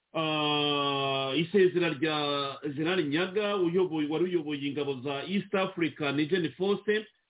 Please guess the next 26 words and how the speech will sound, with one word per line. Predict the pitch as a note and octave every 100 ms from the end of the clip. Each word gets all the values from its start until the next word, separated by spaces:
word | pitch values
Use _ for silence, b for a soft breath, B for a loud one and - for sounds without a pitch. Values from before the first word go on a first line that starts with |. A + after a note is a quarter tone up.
| _ _ -
Iriya | E3+ A3+
force | G#3 G#3+ G#3+ G3
yaje | F#3 G#3+ F#3+ D#3
gufasha | D#3+ D3 G#3 F#3+
Congo, | E3+ - G3+ A3 A3+ C#3+ D3+ F3 F3+ _ -
usibye | - A3 E3 G3
yuko | G3+ G#3
havugwa | F3 E3+ F#3
byinshi, | F3 D3+ F3+ F3+ F3+
bo | F3+
basanga | D#3+ D3+ D3 C#3+ C#3+ D3 - b b b _
itaraje | F#3 G#3+ G#3+ F3+ D#3+
gufasha | E3+ G3 F3
Congo, | - F#3 G3
ahubwo | G3 F#3 F#3
yaraje | F#3+ E3+ D3+ D#3
kujyamo | - C#3 E3+ G3
hagati | E3 D3+ F#3 G#3
ya | G3+
Congo | G3+ G3+ G3+ F#3+ G3+
na | F#3 D#3 D3 C#3+
M | F#3+ G#3 F#3
makumyabiri | F3 F3+ G3+ E3+
na |
gatatu | D#3+ G#3 E3+ D#3 -
R | G3+ G3+